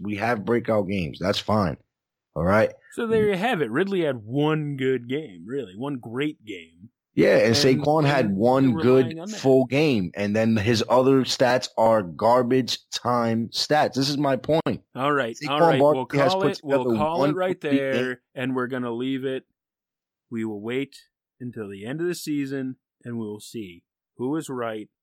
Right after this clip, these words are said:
Speaker 2: I'm going Barkley, you're going Ridley. Offensive Rookie of the Year. Should be an interesting battle. No matter what, both guys, great talents,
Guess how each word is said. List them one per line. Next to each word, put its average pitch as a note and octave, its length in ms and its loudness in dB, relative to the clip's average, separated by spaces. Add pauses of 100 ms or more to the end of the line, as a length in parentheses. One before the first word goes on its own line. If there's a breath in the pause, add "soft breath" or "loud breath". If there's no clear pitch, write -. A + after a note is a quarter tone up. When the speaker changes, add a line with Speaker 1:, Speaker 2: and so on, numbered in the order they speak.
(320)
Speaker 2:
I'm C3 180 -8
going C3+ 280 -6
Barkley, C3 440 -8
you're A2+ 220 -8
going G#2+ 340 -10
Ridley. A#2+ 480 -6
Offensive A#2+ 500 -10
Rookie A#2 280 -8
of G#2+ 60 -12
the G#2 60 -12
Year. G#2 360 -12 (320)
Should C3 260 -6
be B2 100 -2
an A#2+ 60 -4
interesting A#2+ 520 -8
battle. A2+ 440 -6 (240)
No A#2+ 100 -6
matter D#3 320 -2
what, B2+ 300 -2 (300)
both C#3 260 -2
guys, A#2 380 -4 (280)
great C3+ 320 -4
talents, C3 540 -6